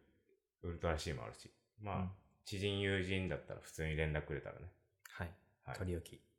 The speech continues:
Speaker 1: 取り置きしますよ。取り置きっつってももうなんか少ないんですけどね。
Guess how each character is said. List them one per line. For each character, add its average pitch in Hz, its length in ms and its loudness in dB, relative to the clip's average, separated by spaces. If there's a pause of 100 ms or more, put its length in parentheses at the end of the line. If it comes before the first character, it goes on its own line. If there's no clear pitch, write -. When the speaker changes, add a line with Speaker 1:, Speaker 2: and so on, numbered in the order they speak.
(200)
Speaker 1:
取 65 120 -8
り 57 60 -10
置 - 60 -20
き - 280 -14 (420)
し - 180 -16
ま - 80 -14
す - 160 -10
よ。 - 80 -6 (1800)
取 110 160 4
り 156 60 2
置 196 120 -4
き - 40 -2
っ - 40 -10
つ - 60 -6
っ - 20 -12
て 87 80 2
も 80 80 2
も 90 140 2
う 87 40 0
な 147 100 2
ん 151 60 0
か 131 180 0
少 - 260 -4
な 104 80 2
い 60 60 -6
ん - 80 -10
で - 100 -12
す - 80 -14
け - 80 -16
ど - 80 -14
ね。 131 160 -6